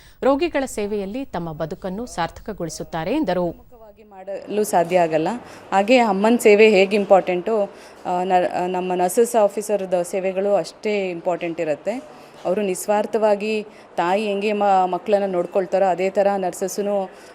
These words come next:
Speaker 2: ತಮ್ಮ ಮಕ್ಳ ಥರನೇ ರೋಗಿಗಳನ್ನ ನೋಡ್ಕೊತಾರೆ. So ಅವ್ರ ಸೇವೆಯು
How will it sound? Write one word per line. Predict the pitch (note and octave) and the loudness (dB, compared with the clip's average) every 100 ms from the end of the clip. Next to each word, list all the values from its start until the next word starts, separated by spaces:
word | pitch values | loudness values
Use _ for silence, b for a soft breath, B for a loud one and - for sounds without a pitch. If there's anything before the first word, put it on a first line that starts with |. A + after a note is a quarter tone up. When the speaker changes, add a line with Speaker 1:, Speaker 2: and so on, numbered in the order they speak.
| - - | -6 -2
Speaker 2:
ತಮ್ಮ | G3+ G#3 G3 | 0 0 -2
ಮಕ್ಳ | E3 - A#3 | -2 -4 -2
ಥರನೇ | - G#3+ A3 A#3+ | 2 2 2 0
ರೋಗಿಗಳನ್ನ | G3+ F#3+ G3 G3+ G3 | 0 2 0 0 0
ನೋಡ್ಕೊತಾರೆ. | F#3+ F3+ F#3 F3 E3+ E3 C4 B B - - | -2 -4 -4 -4 -4 -4 -6 B B -18 -6
So | G#3 | -2
ಅವ್ರ | G3+ C#3 F3+ A3 | 0 2 0 0
ಸೇವೆಯು | B3 B3 A3+ A#3+ A#3+ A#3+ | 2 2 2 2 0 -2